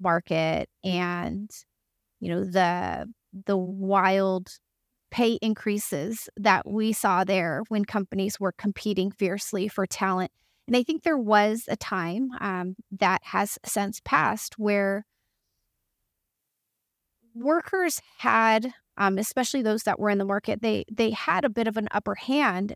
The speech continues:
to make, you know, what might seem today like a wild ask, but, uh, many of them were actually getting what they were asking for. So I feel like it's a little bit of a recalibration period right now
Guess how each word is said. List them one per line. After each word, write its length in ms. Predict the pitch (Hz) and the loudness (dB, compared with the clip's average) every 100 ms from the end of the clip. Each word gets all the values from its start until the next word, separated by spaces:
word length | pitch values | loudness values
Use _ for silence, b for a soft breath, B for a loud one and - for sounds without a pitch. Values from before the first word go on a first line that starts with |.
| - | -6
to 120 | - | -4
make, 440 | 226 202 220 - - _ _ _ _ _ _ _ _ | 0 0 0 -4 -20 _ _ _ _ _ _ _ _
you 80 | 262 | 0
know, 140 | 226 | 0
what 300 | 208 220 226 - - | 4 4 4 2 -4
might 360 | 214 220 - | 2 2 2
seem 320 | - - 220 | -4 0 0
today 580 | 208 - 202 196 196 202 | 0 -2 2 2 2 0
like 340 | 202 190 180 - - - | 2 2 2 -2 -12 -6
a 80 | 196 | -4
wild 460 | 185 185 185 185 | 2 4 4 2
ask, 440 | - 175 220 - - _ | -2 -2 -2 -6 -14 _
but, 440 | 240 202 202 190 185 _ - | -6 2 2 2 0 _ -10
uh, 300 | 190 185 - | -6 -4 -4
many 440 | 220 208 208 208 214 | -6 0 2 4 2
of 160 | 202 | 0
them 200 | - 190 | 2 2
were 160 | 190 185 | 2 2
actually 360 | 180 175 - 202 | 0 -2 -4 0
getting 360 | 190 196 262 | 4 4 4
what 140 | 185 - | 2 -2
they 80 | 196 | -2
were 180 | 175 - | -2 -4
asking 480 | 80 - - 247 214 | -8 -8 -10 -10 -8
for. 340 | - - - - _ _ _ | -6 -6 -6 -8 _ _ _
So 220 | - 285 269 | 0 4 4
I 140 | 262 | 2
feel 380 | 254 302 311 339 | 0 0 2 4
like 240 | 294 269 | 2 2
it's 200 | 254 226 | 0 0
a 60 | 233 | -2
little 240 | 208 202 | 0 0
bit 140 | 202 220 | 0 -2
of 100 | 214 | -2
a 60 | |
recalibration 1000 | 208 196 202 - 214 208 175 196 - 233 | -2 -4 -2 0 0 0 -4 -4 -4 -4
period 440 | - 269 269 269 | -2 0 2 0
right 260 | 269 262 - | 2 0 2
now 400 | 262 247 262 269 | 0 2 0 -2